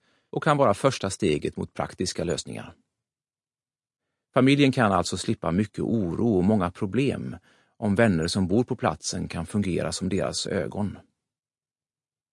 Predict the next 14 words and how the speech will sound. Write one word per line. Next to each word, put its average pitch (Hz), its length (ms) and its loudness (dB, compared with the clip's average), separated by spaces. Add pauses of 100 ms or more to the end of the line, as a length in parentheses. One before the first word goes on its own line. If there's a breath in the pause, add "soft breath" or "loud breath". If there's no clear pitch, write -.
(760)
Paragraf 104 320 4
sexton. - 540 -2 (600)
Frågan. 110 460 2 (1600)
Vad 143 180 6
gör 120 180 6
en 120 100 6
del 98 200 6
vänner 98 280 4
för - 140 -4
att 85 120 -2
hjälpa 92 320 2
äldre 98 400 -2
i 82 60 0
församlingen? - 580 -6